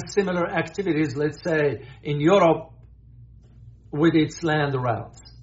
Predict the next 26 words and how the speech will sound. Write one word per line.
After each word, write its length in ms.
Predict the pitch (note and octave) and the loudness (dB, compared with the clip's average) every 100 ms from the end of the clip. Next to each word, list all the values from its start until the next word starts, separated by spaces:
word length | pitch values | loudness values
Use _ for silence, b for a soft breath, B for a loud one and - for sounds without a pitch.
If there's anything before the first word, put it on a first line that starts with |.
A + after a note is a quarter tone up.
| - | -6
Well, 160 | G#4+ | 0
yeah, 260 | A#4+ G4 D4+ | 6 6 6
of 140 | C#4+ | 2
course, 260 | - C#4+ D#3+ C3 | 2 4 4 0
the 80 | |
water 580 | E3 F#3 G3 G3+ F#3+ - B - | 2 6 6 6 0 -4 B -4
routes 460 | D3+ F#3+ F#3+ G#3 | 4 6 4 2
are 260 | E3 D#3+ D#3+ | -2 0 0
different 840 | C#3+ D#3+ E3 F3 G3 F#3 E3 - A2+ | 0 -2 -2 -6 -6 -8 -12 -14 -4
than 320 | D3 D3 D3 | -2 -2 -4
the 100 | C3 | -4
land 340 | C#3 C#4 F#4+ B2+ | 0 0 0 -2
routes. 420 | A2+ G#2 A2 - - | -6 -6 -14 -20 -10
That's 300 | C#3 - - - - | -10 -10 -20 -20 -18
no-brainer. 760 | - E3 C3 F3+ G4 D#4 A#2 - - B B B B | 0 0 4 6 6 4 -2 -6 -16 B B B B
So 160 | - G#3 | 2 6
I 160 | C4 | 8
don't 140 | E4 D4+ | 6 2
know 80 | |
why 180 | B3 A#3 | 4 4
they 100 | G#3+ | 6
are 200 | G#3 G3+ | 6 4
repeating 460 | F#3 - D4+ E4 - - | -2 0 0 0 -2 -2
something 300 | F3 E3+ F3 | -4 -4 -2
that 180 | E3 D#3+ | 0 2
is 180 | D#3 | 0